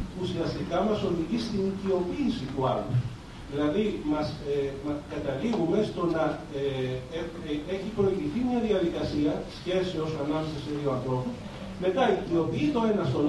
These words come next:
άλλο και λέμε ότι αυτό είναι έρωτας. Μήπως, εάν δεν οδηγήσουμε τα πράγματα στην οικειοποίηση, αλλά δούμε τον έρωτα ως μια φυσική δύναμη υποκίνησης για να έρθουμε σε σχέση με τον κόσμο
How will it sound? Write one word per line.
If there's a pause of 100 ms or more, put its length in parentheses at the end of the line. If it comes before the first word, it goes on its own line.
(100)
άλλο
και
λέμε
ότι (100)
αυτό (100)
είναι (100)
έρωτας. (760)
Μήπως, (220)
εάν (100)
δεν (100)
οδηγήσουμε (100)
τα
πράγματα (100)
στην
οικειοποίηση, (340)
αλλά
δούμε (100)
τον (140)
έρωτα
ως
μια (100)
φυσική (120)
δύναμη (120)
υποκίνησης (100)
για
να
έρθουμε (100)
σε
σχέση
με
τον
κόσμο